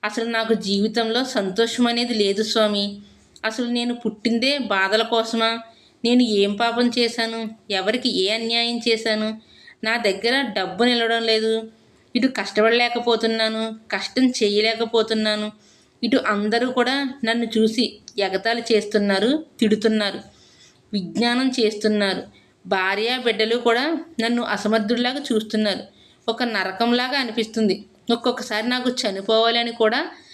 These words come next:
అనిపిస్తుందన్నమాట" అని చెప్పి, "ఆ బాధతోటి కష్టాలు తీరికే మార్గాన్ని చెప్పు స్వామి" అని చెప్పి అడిగేసరికి ఆ స్వామి నవ్వుతాడన్నమాట. నవ్వి అతన్ని చూసి, "ఏం బాధలు, ఏం కష్టాలు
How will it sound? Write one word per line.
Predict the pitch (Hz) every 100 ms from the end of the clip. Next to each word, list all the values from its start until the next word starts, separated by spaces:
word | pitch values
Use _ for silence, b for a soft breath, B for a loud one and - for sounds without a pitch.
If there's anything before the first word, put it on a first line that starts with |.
| B -
అనిపిస్తుందన్నమాట" | 208 208 220 - 208 196 190 180 185 175 - b b b 208
అని | 233 220
చెప్పి, | 190 - 208 196 202 B B _
"ఆ | 202 240 285 -
బాధతోటి | 185 185 185 214 254 254 247 240 -
కష్టాలు | 190 - 226 240
తీరికే | 247 226 247
మార్గాన్ని | 233 190 185 185 233 247 220
చెప్పు | 202 208
స్వామి" | 208 214 202 202 202 - b b b -
అని | 233 247 220
చెప్పి | 208 262
అడిగేసరికి | 208 196 226 226 220 220 160 - -
ఆ | 214
స్వామి | 214 190 202 247
నవ్వుతాడన్నమాట. | 214 190 202 220 220 214 190 180 196 175 - B B - 208
నవ్వి | 190 180 220 294 330 - B B _
అతన్ని | - 226 240 220 226
చూసి, | 214 214 277 349 320 - 208
"ఏం | 214 226
బాధలు, | 240 247 240 262
ఏం | 330 285 220 240
కష్టాలు | 240 240 - 226 220